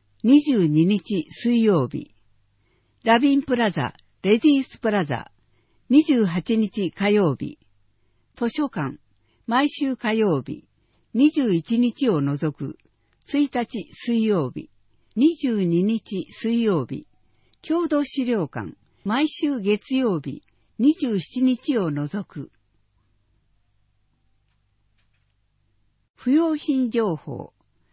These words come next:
なお、二月二十日現在の情報です。問い合わせ、住民課、住民相談班。電話、内線、三三一九。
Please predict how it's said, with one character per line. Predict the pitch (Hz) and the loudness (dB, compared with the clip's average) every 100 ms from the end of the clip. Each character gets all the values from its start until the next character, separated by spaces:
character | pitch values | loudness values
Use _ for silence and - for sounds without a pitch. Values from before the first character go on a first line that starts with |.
| _ | _
な | 233 285 247 | -6 -4 -4
お、 | 208 - _ _ _ | -6 -10 _ _ _
二 | 180 220 | -4 -2
月 | 320 - 285 | -4 -6 -8
二 | - 262 | -8 -14
十 | - | -12
日 | - 214 | -6 -6
現 | 156 262 302 240 | -4 0 0 0
在 | 196 160 | -2 -2
の | 156 | -2
情 | 147 165 | -2 -6
報 | 156 165 139 | -6 -8 -6
で | 117 | -8
す。 | 117 - _ _ _ _ _ _ | -12 -18 _ _ _ _ _ _
問 | - 247 | -2 0
い | 240 | 0
合 | 220 | -2
わ | 202 | -4
せ、 | 185 180 151 _ | -6 -10 -10 _
住 | 156 180 269 | -8 -2 0
民 | 262 233 202 | 0 -2 -6
課、 | 185 156 - _ _ - | -10 -12 -14 _ _ -6
住 | 240 302 | -2 2
民 | 311 262 | 2 0
相 | - 247 | -4 -4
談 | 240 214 151 | -2 -4 -4
班。 | 127 123 110 _ _ _ _ _ | -8 -14 -16 _ _ _ _ _
電 | 208 208 196 | -6 -4 -4
話、 | 185 165 - _ - | -4 -6 -10 _ -8
内 | 190 226 - | -4 -4 -6
線、 | 196 180 175 _ _ _ | -6 -6 -8 _ _ _
三 | - 294 311 | -6 -2 -2
三 | 339 262 180 | -2 -2 -2
一 | 139 - 156 | -4 -6 -10
九。 | - 151 139 | -8 -8 -10